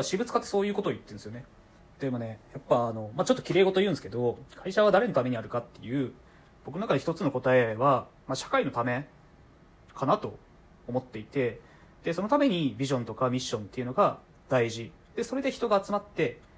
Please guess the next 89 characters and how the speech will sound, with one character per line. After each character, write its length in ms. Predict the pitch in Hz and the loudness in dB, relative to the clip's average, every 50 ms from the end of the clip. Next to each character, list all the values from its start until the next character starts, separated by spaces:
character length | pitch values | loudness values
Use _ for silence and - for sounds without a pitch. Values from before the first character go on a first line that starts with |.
| - - - | -20 -12 -10
で、 80 | 160 | -10
そ 160 | - - 269 | -4 0 0
の 100 | 277 302 | 2 2
実 280 | 285 - 226 220 - 247 | 2 0 -4 -4 -2 0
現 100 | 269 262 | 0 0
の 80 | 262 262 | 2 2
た 100 | 269 269 | 2 2
め 120 | 277 254 | 2 0
に 300 | 220 240 220 143 - - - - - - - - - - - | -2 -4 -4 -6 -8 -10 -18 -20 -20 -20 -20 -20 -20 -14 -4
会 160 | - 165 156 | 0 0 0
社 80 | 151 160 | 2 0
と 80 | 160 151 | -2 -4
し 100 | - - | -4 -2
て、 220 | 233 - - - - - - - - - - - - - | -4 -4 -4 -6 -12 -20 -20 -20 -20 -20 -20 -20 -18 -10
ま 120 | - 151 - | -8 -6 -6
あ、 40 | - | -4
チ 160 | - - 202 | -2 -2 -2
ー 40 | 175 | -2
ム 80 | 160 | -2
と 60 | 143 | -4
し 100 | 131 - | -4 -4
て 200 | - 170 - - - | -4 -4 -4 -4 -6
推 200 | - - 147 135 | -8 -6 -6 -4
進 200 | - - 135 127 | -4 -4 -4 -6
し 100 | - - | -2 -2
て、 220 | 165 135 - - - - - - - - - | -2 -2 -2 -4 -14 -20 -20 -20 -18 -6 -2
え 120 | 120 120 | -2 -2
ー、 180 | - - - 143 | -2 -2 -2 0
前 120 | 139 135 | 0 0
に 40 | 120 | 0
進 220 | - - 131 139 | -2 -4 0 0
も 80 | 135 120 | 0 0
う 20 | |
ぜ 80 | 117 117 | 0 -2
っ 20 | - | -6
て 220 | - - - 135 | -8 -8 -4 -4
い 60 | 143 | -2
う 60 | 147 | -2
こ 120 | - - - | -2 -2 2
と 100 | - 196 | 4 4
を 300 | 170 151 170 160 135 - - - - - - - | 4 4 2 0 0 -2 -4 -10 -20 -20 -20 -14
掲 260 | - 143 139 151 151 | -12 -6 -2 -2 0
げ 160 | 151 160 165 160 | 2 2 0 0
る 200 | 160 165 202 214 | 0 0 2 2
の 120 | 220 170 | 2 2
が 280 | 139 165 160 147 127 - | 4 6 6 6 6 4
僕 260 | 143 131 - - 196 | 2 -4 -2 0 0
は 60 | 185 | 0
健 200 | 190 170 160 160 | 0 -2 -4 -2
全 340 | 151 156 160 160 160 165 - - - | -2 -2 -2 -2 -2 -4 -8 -10 -10
な 80 | - 147 | -8 -6
ん 100 | 156 147 | -2 -2
じ 80 | 135 | -2
ゃ 40 | 127 | 0
な 80 | 127 127 | -2 -2
い 60 | 120 | -4
か 80 | - - | -4 -4
な 80 | 123 | -6
っ 40 | 135 - | -6 -8
て 180 | - - 123 | -8 -6 -6
思 140 | 110 107 110 110 | -6 -4 -6 -8
い 40 | |
ま 80 | 110 110 | -8 -8
し 80 | - - | -8 -10
た。 140 | 104 101 - - - - - - - - - - 143 | -12 -12 -14 -16 -20 -20 -20 -20 -20 -20 -14 -8 -4
な 140 | 139 151 147 | -2 0 0
の 80 | 127 | 0
で、 120 | 117 113 107 | -2 -4 -6
あ 60 | 104 | -8
の、 120 | 104 104 | -10 -10
僕 240 | 107 113 113 - 147 | -10 -8 -6 0 4
が 340 | 147 143 139 135 135 131 120 | 6 6 8 8 6 4 2
こ 120 | - 135 | 2 0
の 80 | 131 123 | 0 0
本 140 | 135 139 120 | 2 0 0
を 20 | |
読 180 | 113 113 101 101 | 0 -2 -6 -4
ん 40 | |
で、 280 | 104 123 127 117 - - - - - - - - - - - - - - - | 0 0 0 0 0 -4 -14 -20 -20 -20 -20 -20 -20 -20 -20 -20 -16 -8 -6
ま 60 | 135 | -4
あ、 40 | 139 | -2
ビ 100 | 135 151 | 0 2
ジ 60 | 156 | 2
ョ 60 | 139 | 2
ン 60 | 120 | 0
が 80 | 110 107 | 0 -4
な 100 | 113 - | -6 -6
く 80 | - - | -6 -4
て 320 | - 180 143 - - - | 0 2 2 2 0 -4